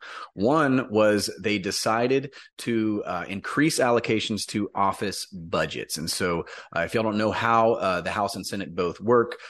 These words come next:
um, the Senate just kind of, uh, passes in kind of a, a, an open thing. It's S B, uh, S R one, I think, was theirs.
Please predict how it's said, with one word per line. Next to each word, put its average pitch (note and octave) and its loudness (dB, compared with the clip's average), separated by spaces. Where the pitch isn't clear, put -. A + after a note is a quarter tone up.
um, F2 0
the F2 -6
Senate C3+ 0
just G#2 -4
kind A2+ 0
of, F#2 -2
uh, D#2+ 0
passes G2+ -2
in F#2+ -8
kind G2+ -4
of F2+ -4
a, F#2+ -2
a, F2 -6
an F#2+ -2
open F#2+ -2
thing. G2 -2
It's F#2+ -4
S F#2+ -2
B, G2 -4
uh, F#2+ -2
S G#2 -4
R G2+ 2
one, F#2 -2
I F#2 -2
think, F#2+ -10
was F#2 -6
theirs. F2+ 0